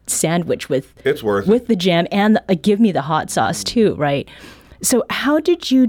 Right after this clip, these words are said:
Speaker 1: decide on the menu items that you currently have?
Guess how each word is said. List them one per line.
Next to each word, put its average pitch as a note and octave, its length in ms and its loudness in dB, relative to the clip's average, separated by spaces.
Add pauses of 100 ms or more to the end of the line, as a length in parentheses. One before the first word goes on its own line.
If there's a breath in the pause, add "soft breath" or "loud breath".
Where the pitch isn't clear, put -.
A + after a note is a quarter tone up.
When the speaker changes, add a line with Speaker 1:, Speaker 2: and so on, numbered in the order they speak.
(120)
Speaker 1:
decide F3+ 640 -2 (100)
on D#3+ 440 -4 (100)
the F3 80 0
menu E3 480 0
items D3 380 -4
that D#3 120 -2
you E3+ 160 -2
currently D#3 580 -6
have? F#2 540 -10